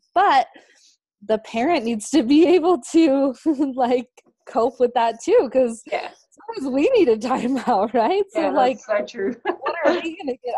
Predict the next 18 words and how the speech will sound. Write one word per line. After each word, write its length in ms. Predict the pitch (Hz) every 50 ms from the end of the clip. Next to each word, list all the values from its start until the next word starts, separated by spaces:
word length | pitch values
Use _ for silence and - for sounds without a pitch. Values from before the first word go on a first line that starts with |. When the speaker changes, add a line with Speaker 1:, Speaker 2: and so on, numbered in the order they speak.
| 247 - - _ _ -
Speaker 1:
how 200 | - - 349 359
are 120 | 311 262
we 180 | 240 294 330 277
gonna 180 | 330 262 262
get 140 | 214 233 208
ourselves 440 | 208 226 254 - 233 196 190 202 190
back 220 | - 190 180 202 - _
to 100 | - 233
baseline, 720 | 190 185 180 190 240 - - 196 180 175 175 175 175 180 190 - _ _ _ _ _ _ _ _ -
uh, 100 | - -
so 200 | - - 226 202
that 180 | 214 208 202 208
we 120 | 220 226
can 200 | - 269 240 226
do 220 | 175 190 220 226
this 220 | 196 202 208 - -
effective 560 | 175 - _ 214 208 208 _ 180 165 165 175 180 _ _ _ -
time 440 | - - 254 233 220 196 190 190 180